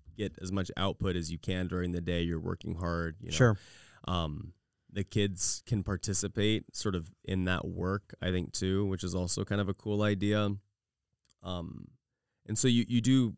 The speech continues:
Speaker 1: I think, feel like you're kind of the master of your own house a little bit, you know? And I think, too,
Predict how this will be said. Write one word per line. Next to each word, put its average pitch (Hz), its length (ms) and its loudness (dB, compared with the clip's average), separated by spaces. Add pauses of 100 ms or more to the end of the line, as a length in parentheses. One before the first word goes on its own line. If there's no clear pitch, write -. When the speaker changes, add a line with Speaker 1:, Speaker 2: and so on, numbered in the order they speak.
(120)
Speaker 1:
I 95 80 -6
think, 101 240 0
feel 101 380 2
like 92 200 0 (100)
you're 87 360 -4 (200)
kind 98 160 -2
of 92 60 0
the 90 60 0
master 92 580 0
of 85 100 -4
your 85 180 -4
own 85 340 -6 (240)
house - 680 -4 (140)
a - 80 -8
little 87 280 -4
bit, 78 220 -6 (120)
you 98 120 -2
know? 90 260 -2 (640)
And 98 320 0 (560)
I 101 40 -4
think, 123 240 0
too, 104 540 4